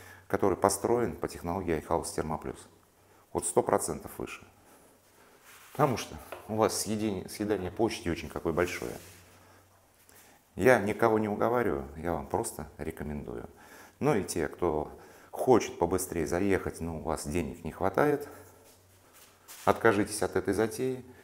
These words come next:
сделайте базовый слой с сеткой, закройте.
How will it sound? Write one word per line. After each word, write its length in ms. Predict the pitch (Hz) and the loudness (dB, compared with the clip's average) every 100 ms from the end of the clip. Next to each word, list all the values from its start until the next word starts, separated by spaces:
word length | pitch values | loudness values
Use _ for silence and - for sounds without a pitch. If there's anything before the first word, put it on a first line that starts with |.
| - - | -20 -6
сделайте 540 | 95 104 123 87 - | -2 6 6 6 0
базовый 440 | 80 107 95 78 76 | 4 4 4 0 -2
слой 320 | - 107 87 | 2 2 2
с 60 | |
сеткой, 480 | - - 98 - 92 - - - - - - - _ - - - - - | 0 2 2 2 -10 -12 -18 -20 -20 -20 -20 -20 _ -20 -20 -20 -20 -10
закройте. 640 | 90 107 107 104 101 - | 4 4 6 2 2 -4